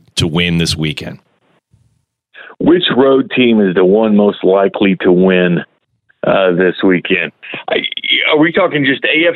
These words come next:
Speaker 2: C? We talking
Speaker 1: No,
Speaker 2: N F C?
Speaker 1: just, uh,
Speaker 2: We talking
Speaker 1: like, you, you have Green Bay going into San Francisco. You have Tampa Bay going
Speaker 2: Okay,
Speaker 1: into
Speaker 2: so we're
Speaker 1: Detroit.
Speaker 2: including the N F C.
Speaker 1: Yeah, we can include the N F C too.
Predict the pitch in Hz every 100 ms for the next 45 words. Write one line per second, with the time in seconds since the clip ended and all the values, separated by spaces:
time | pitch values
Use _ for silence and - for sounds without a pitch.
0 | - 165 147 135 135 127 120 117 - -
1 | 220 - - - 151 151 147 139 135 123
2 | 123 117 117 113 95 87 117 131 139 143
3 | 139 127 135 139 147 - 135 143 160 143
4 | 135 - 139 120 104 - 98 98 104 127
5 | 131 135 135 143 143 123 127 117 123 123
6 | 117 98 143 131 135 135 143 135 143 123
7 | 120 107 101 87 71 -